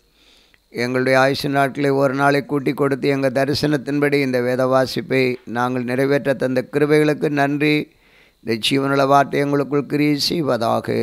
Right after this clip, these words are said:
இயேசுவின் நாமத்திலே கேட்டுக்கொள்ளுகிறோம் எங்கள் அன்பின் பிதாவே, ஆமென். நேயர்களே, இன்றைக்கும் நாம் வாசிக்க வேண்டிய வேத பகுதி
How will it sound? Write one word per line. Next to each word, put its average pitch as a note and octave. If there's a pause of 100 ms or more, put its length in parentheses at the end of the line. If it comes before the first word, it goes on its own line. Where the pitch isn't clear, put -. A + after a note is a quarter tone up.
(240)
இயேசுவின் B2+
நாமத்திலே B2+ (100)
கேட்டுக்கொள்ளுகிறோம் B2
எங்கள் B2
அன்பின் B2
பிதாவே, B2 (200)
ஆமென். G2+ (840)
நேயர்களே, F#3
இன்றைக்கும் F3+
நாம் D3+
வாசிக்க D3
வேண்டிய C#3
வேத C3+
பகுதி C3